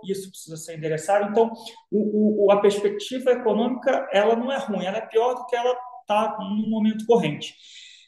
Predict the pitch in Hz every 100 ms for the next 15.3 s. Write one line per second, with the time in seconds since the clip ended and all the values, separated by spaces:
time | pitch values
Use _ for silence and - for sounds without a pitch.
0 | _ - 214 214 247 285 - 240 226 196
1 | 240 254 208 214 233 240 233 - 247 240
2 | 233 214 240 - 247 247 277 233 185 -
3 | - 131 170 175 190 208 226 220 - 226
4 | 220 226 233 - 214 208 208 214 208 -
5 | 202 196 156 202 214 226 220 226 226 226
6 | - - 190 220 226 240 233 - 185 185
7 | 156 - - 175 190 - - 156 156 -
8 | 208 208 208 196 - - 165 170 165 170
9 | 170 170 170 - 175 190 - 185 185 -
10 | - - - 185 175 196 196 185 - 196
11 | 196 - - 180 - 165 180 190 175 180
12 | - 175 180 151 - - 151 156 170 185
13 | - 175 - 208 208 196 196 185 185 180
14 | - 185 185 180 - - 190 185 165 165
15 | 165 202 202